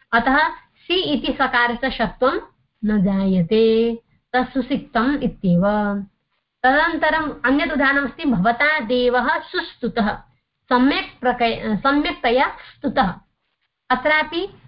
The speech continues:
पूजार्थः वर्तते, सम्मानः वर्त-, सम्मानार्थः वर्तते। अतः, अ, कर्मप्रवचनसंज्ञा भवति, कर्मप्रवचनसंज्ञायां सत्यां गति उपसर्गसंज्ञयोः बाधः।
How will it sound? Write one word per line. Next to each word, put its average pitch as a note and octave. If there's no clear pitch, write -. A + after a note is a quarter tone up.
पूजार्थः D4+
वर्तते, C#4+
सम्मानः C#4
वर्त-, C4
सम्मानार्थः C#4
वर्तते। C4+
अतः, B3
अ, G#3
कर्मप्रवचनसंज्ञा B3+
भवति, A#3+
कर्मप्रवचनसंज्ञायां C4+
सत्यां A#3+
गति B3
उपसर्गसंज्ञयोः A3+
बाधः। F#3